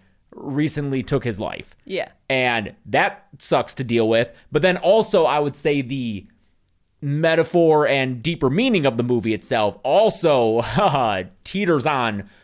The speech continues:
Speaker 1: some dark, uh, very almost nihilistic, atheistic stuff.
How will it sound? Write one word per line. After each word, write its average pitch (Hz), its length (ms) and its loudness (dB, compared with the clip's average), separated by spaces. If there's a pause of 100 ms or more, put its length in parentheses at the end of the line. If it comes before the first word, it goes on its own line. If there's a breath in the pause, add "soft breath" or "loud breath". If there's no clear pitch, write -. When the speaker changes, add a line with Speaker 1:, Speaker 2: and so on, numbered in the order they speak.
(160 soft breath)
Speaker 1:
some 107 400 -8
dark, 151 500 2
uh, 117 500 2 (1080)
very 151 540 0
almost 143 340 -2
nihilistic, 143 680 0
atheistic 151 800 -2 (420)
stuff. - 640 0